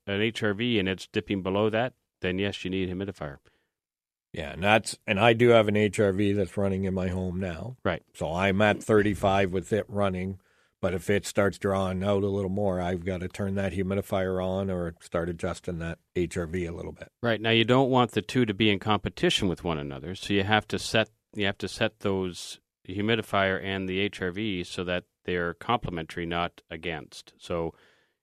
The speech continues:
Speaker 1: you, you, because they both have humidity settings on them, so you don't, you don't wanna set the H R V at, at thirty-five percent and have your humidifier set at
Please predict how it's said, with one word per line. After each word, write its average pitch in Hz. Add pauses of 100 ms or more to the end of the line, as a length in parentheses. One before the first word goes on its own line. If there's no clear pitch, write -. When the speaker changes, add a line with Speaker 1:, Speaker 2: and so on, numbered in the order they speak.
(140)
Speaker 1:
you, 92 (140)
you, 98
because 104
they 104
both 120
have 104
humidity 104
settings 87
on 85
them, 67
so 82
you 87
don't, 92 (520)
you 98
don't 98
wanna 95
set -
the 85 (420)
H 104
R 95
V 104
at, 87 (1000)
at 87 (680)
thirty-five 110
percent 90
and 87
have 92
your 87
humidifier 92
set 92
at 82